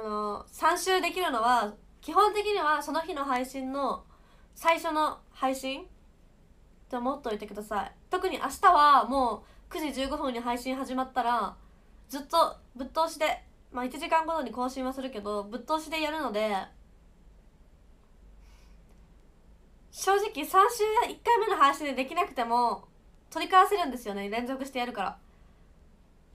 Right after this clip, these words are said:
だから、そんなシビアにならなくてもいい、いいかもしれないです、その、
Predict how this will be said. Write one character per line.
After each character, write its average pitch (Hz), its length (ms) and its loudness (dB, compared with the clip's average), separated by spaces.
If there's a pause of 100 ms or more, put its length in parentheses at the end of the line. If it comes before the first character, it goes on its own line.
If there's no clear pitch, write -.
(760)
だ 320 120 -2
か 277 100 2
ら、 254 480 8
そ 392 160 2
ん 370 80 2
な 381 80 4
シ 403 160 2
ビ 339 100 2
ア 277 60 2
に 233 100 -2
な 226 60 -2
ら 262 120 4
な 277 60 0
く 277 60 -8
て 262 80 -6
も - 100 -6
い 254 180 -2
い、 - 140 -12 (800)
い 277 120 -4
い 262 40 -10
か 226 100 -6
も 214 80 -6
し 214 100 -10
れ 233 100 -10
な 220 120 -6
い 208 100 -4
で 208 100 -8
す、 - 100 -14
そ 214 80 -10
の、 202 180 -8